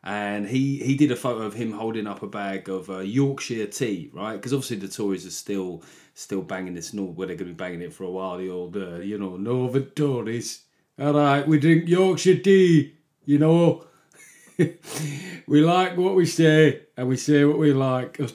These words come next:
Tories, that's right. Our policies that digging,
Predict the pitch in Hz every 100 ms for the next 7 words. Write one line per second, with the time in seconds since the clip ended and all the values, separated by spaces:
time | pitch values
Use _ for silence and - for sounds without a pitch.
0 | _ 143 127 127 147 143 110 127 127 123
1 | 135 160 170 - - 165 170 - 190 175
2 | - 151 180 165 180 190 156 147 160 185
3 | 175